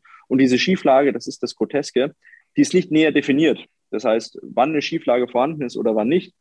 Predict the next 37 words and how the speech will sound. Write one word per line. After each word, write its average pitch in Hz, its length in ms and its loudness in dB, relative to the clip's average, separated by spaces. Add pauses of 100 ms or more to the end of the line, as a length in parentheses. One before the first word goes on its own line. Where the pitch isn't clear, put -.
(360)
ähm, 127 400 0
das 127 180 -2
entscheidet 120 480 -2
im, - 180 -10
im 113 160 -8
Endeffekt 123 560 -4
dann 113 120 0
die 101 100 0
Aufsicht. - 840 -2 (360)
Und 131 400 2
dann 135 180 -2
darf 139 220 0
mit 135 140 -8
den 123 160 -2
Versicherungs-, 127 720 -4
ähm, 117 380 -4
Policen 131 480 -2
der 113 140 -2
Versicherungsnehmer 120 640 -4
im 104 60 -4
Endeffekt 113 400 -4
verfahren 113 460 0
werden, 110 420 0 (140)
ähm, 101 420 -6
wie 113 140 -4
man 107 120 0
das 101 160 -2
gerade 92 220 0
möchte. 123 500 2
Es - 140 -14
können, 101 420 -4
ähm, 98 260 -6
Garantien 98 520 0
eingestrichen 127 640 -2
werden, 113 340 0
es - 140 -18
können 104 340 -2